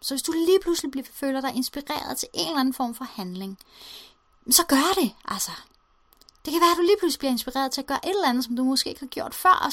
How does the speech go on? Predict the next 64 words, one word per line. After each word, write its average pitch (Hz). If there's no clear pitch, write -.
og -
så 330
gør 254
du 302
det, 302
eller 247
du 202
bliver 220
inspireret 254
til 240
at 220
gøre 214
noget, 214
du 214
har -
gjort 208
før, 220
og 208
tænker, 214
"Hvor 214
kom 220
den -
inspiration 220
fra?" -
Men 247
så 285
gør 320
det, 285
hvis 277
det 330
er 320
sådan 349
en 330
inspiration, 254
der 254
kommer 226
igen 202
og 196
igen. -
Så -
lad 311
mig 320
give 359
sådan 311
et 277
eksempel -
på -
det 226
her, 214
så 220
er 240
det 233
måske 240
lidt 240
nemmere 220
sådan 233
at -
både 226
at 185
huske 254
og 226
forstå 226
og 202
integrere. -